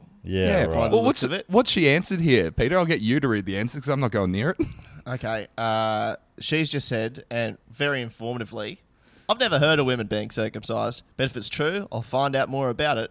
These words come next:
Speaker 3: Hang on until I write again." That's all she said. That's
Speaker 2: That's
Speaker 3: it.
Speaker 2: Now that's
Speaker 3: What a
Speaker 2: labeled
Speaker 3: fucking waste of time.
Speaker 2: <laughs>
Speaker 1: Surely she checks in before she answers.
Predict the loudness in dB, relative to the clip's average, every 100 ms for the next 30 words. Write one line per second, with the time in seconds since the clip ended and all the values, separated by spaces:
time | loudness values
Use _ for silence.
0 | _ -2 -2 0 -2 -2 -2 0 2 2
1 | 0 -6 -6 2 4 4 4 0 -2 -4
2 | -6 -10 -14 -20 -20 _ _ -20 _ 6
3 | 6 6 -4 -6 -16 -20 -20 -20 -20 -20
4 | -14 2 8 8 8 8 10 10 8 6
5 | 4 4 4 4 4 6 6 6 4 2
6 | 0 2 2 0 0 0 0 -2 -4 -4
7 | 0 6 6 6 4 2 0 0 2 2
8 | 2 0 0 0 -2 2 2 2 0 0
9 | 2 2 0 -6 -8 -10 -14 -20